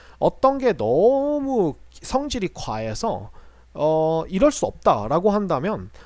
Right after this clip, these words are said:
우리가 얘를 투부정사를 이용해서, 투부정사 부사를 이용해서 표현할 수가 있는데요.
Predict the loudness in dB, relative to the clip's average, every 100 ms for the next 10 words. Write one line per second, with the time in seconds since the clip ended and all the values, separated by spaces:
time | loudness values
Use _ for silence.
0 | -6 -2 0 2 0 0 0 -2 -6 -10
1 | -14 -4 -2 -2 -2 -2 0 2 2 2
2 | 0 2 2 2 2 0 0 -2 0 -2
3 | -4 -4 -2 -2 -2 -2 2 2 2 0
4 | -2 -2 -4 -2 -2 -2 -4 -8 -10 -10
5 | -12 -12 -14